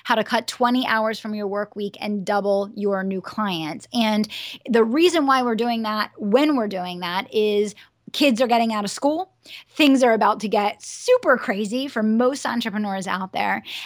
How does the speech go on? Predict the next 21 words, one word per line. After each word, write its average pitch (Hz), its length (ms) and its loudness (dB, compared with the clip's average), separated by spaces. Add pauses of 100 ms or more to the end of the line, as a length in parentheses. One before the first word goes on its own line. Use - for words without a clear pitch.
And 240 180 0
so 233 240 0
it's - 300 -2
all 233 220 6
about 214 240 2
how 208 180 0
people 208 320 -6
can, 202 420 -6 (260)
um, 208 220 -2
leverage 254 520 2
their 214 160 -4
time, 202 480 -8
keep 285 280 -6
their 277 120 -2
business 220 340 -4
growing 208 340 -4
during 202 280 -4
the 190 80 -6
crazy 240 500 0
summer 208 320 0
months, 196 400 -4